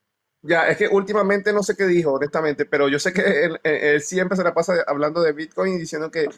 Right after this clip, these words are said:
que, que su valor va, su, su valor, su valor es, es, es cero. O sea, que como que el Bitcoin va a terminar llega-,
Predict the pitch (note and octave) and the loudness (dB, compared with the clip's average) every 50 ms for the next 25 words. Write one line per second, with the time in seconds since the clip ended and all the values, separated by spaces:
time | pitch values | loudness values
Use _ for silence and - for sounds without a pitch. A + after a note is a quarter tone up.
0 | _ _ _ _ _ _ _ - C#3 C#3 C3+ C3+ C3+ C3 C3 C3 B2+ B2+ B2 B2 | _ _ _ _ _ _ _ -2 0 2 4 4 4 4 4 4 4 4 4 4
1 | A#2+ E2+ - - C#3+ C#3 - - C3+ C#3 C3+ C#3 C#3 C3+ D#3 D3 - - - - | 2 0 0 -2 -2 -2 -2 0 0 2 2 2 2 2 0 -2 -2 -6 -12 -12
2 | - - C#3+ C#3+ C3+ C#3 C#3 - - - D3 C#3+ C#3 C#3 C3+ D3 D#3+ E3+ F3 E3 | -6 -2 0 2 2 2 2 0 -2 -4 0 0 0 2 2 2 2 2 2 0
3 | D#3 D#3+ E3+ - - C3 B2 C#3 C#3 C3+ C3+ D3 D3 C#3 D3 - - C#3 B2+ A#2+ | 0 0 -2 -2 -4 -2 0 2 2 2 0 0 -2 -2 -4 -2 -2 -2 -2 -2
4 | G2 F#2+ - _ _ _ _ _ _ - C3+ - C3 B2 G2+ A#2 A#2+ A2+ G#2 - | -4 -10 -14 _ _ _ _ _ _ -14 -4 -2 -2 -2 0 -2 -2 -2 -2 -4
5 | _ - - - _ _ _ _ - C#3+ D#3 D#3 F3+ D3 - D3+ D3+ D3+ D#3+ D#3 | _ -18 -20 -20 _ _ _ _ -4 -4 0 0 2 2 2 2 2 0 0 0
6 | F3+ F#3 F#3 A3+ A3 A3 A3 G#3+ G#3 G#3 F#3+ G#3 G#3+ | 0 0 0 0 0 0 0 2 0 2 2 2 2